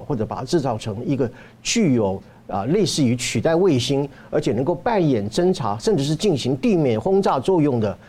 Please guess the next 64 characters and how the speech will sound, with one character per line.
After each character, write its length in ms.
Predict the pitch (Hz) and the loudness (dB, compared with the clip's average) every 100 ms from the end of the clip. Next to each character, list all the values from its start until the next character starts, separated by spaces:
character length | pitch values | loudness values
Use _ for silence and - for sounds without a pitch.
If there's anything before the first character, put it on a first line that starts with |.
| - - | -20 -6
啊， 120 | 120 | -2
这 140 | 120 175 | 0 0
样 100 | 131 | 0
的 60 | |
一 80 | 113 | 0
种 180 | 101 101 | -2 -2
高 320 | 175 165 185 | 0 2 2
性 300 | - 196 120 | 2 0 0
能 160 | 101 104 | 0 -2
的 100 | 104 | -2
一 140 | 104 | -2
个 100 | 113 | -4
飞 160 | 131 117 | -2 -4
行 220 | 95 98 | -4 -10
器 240 | - 87 | -10 -12
啊。 160 | - 90 - - - - - | -12 -16 -16 -20 -20 -20 -4
呃， 180 | 139 147 | 0 2
所 160 | 208 | 2
以， 480 | 233 190 147 147 139 | 2 4 4 4 2
呃， 320 | 160 156 156 156 | 2 2 2 0
而 100 | 196 | -2
且 200 | 202 139 | 0 0
是 180 | - 147 | 0 -2
说 160 | 151 | 0
它 160 | 147 196 | -2 0
的 100 | 180 | 2
一 120 | 170 | 2
个 80 | 143 | 0
承 360 | - - 113 214 | -4 -4 0 0
载 240 | 170 104 | 0 -2
的 140 | 104 | -2
一 100 | 113 | -2
个， 320 | 127 123 110 110 117 | 0 0 -2 -6 -8
呃， 220 | 117 117 | -6 -6
这 100 | 117 | -4
个， 260 | 110 104 98 - - - | -2 -2 -4 -14 -20 -8
呃， 200 | 113 113 117 - | -6 -6 -12 -10
限 260 | - 190 | -2 0
度 160 | 139 170 | 2 0
哈， 220 | 117 98 - - | 0 -8 -12 -12
还 140 | - 214 | -2 0
有 100 | 180 | 2
它 120 | - | 0
能 120 | 165 | 0
够 80 | 180 | 0
执 200 | - 151 | 0 0
行 220 | 170 147 110 | 0 0 -2
多 260 | 233 220 | 0 0
重 180 | 214 135 | 2 0
的 60 | 117 | -2
一 20 | |
些 140 | 117 | -2
任 180 | 123 131 | -2 0
务 200 | 113 104 | -2 -4
呢， 80 | 92 - - - | -10 -14 -20 -8
呃， 140 | 117 | -4
都 140 | - 185 | 0 0
是 160 | 180 | 0
现 180 | - 214 | 0 0
代 140 | 160 131 | 2 0
战 160 | 127 | 0
争 380 | 117 127 113 98 | -2 0 -2 -4
里 20 | |
面 240 | 95 110 | -6 -6